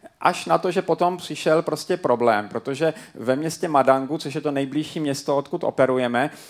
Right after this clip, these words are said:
eh, tam, eh, domorodci, eh, zabili, eh, učitele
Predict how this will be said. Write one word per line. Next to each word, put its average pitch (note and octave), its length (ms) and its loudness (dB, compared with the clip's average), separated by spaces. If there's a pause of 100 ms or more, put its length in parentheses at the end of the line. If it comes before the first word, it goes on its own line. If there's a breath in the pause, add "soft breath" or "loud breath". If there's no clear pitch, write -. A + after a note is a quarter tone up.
(200 loud breath)
eh, A#2+ 260 6
tam, D#3 320 4 (160 loud breath)
eh, - 40 -20 (320)
domorodci, D3+ 760 2
eh, B2 400 2
zabili, D3 520 0 (200 loud breath)
eh, A2+ 340 4
učitele E3 720 2